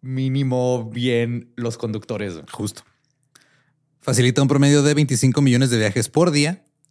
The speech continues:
Speaker 2: más de cuarenta mil millones de viajes desde su creación en el dos mil diez, y es la empresa de viajes compartidos más grande de Estados Unidos.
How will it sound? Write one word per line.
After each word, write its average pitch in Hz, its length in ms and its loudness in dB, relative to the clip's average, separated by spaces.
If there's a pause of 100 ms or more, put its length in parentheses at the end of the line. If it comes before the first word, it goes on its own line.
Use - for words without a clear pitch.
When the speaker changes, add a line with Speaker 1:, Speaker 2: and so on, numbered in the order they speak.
(200)
Speaker 2:
más 104 180 -2
de 113 60 0
cuarenta 107 300 0
mil 101 140 0
millones 113 320 0
de 107 80 -2
viajes 98 260 -2
desde 107 180 -2
su 107 100 -2
creación 104 240 -4
en - 40 -4
el 101 40 -4
dos 98 140 -4
mil 117 120 -2
diez, 135 360 -4 (400)
y 107 60 -10
es 98 80 -6
la 107 80 -4
empresa 101 280 -2
de 107 60 0
viajes 98 420 -4
compartidos 107 480 -4
más 101 160 -2
grande 95 240 -6
de 95 80 -4
Estados 92 320 -8
Unidos. 143 400 -4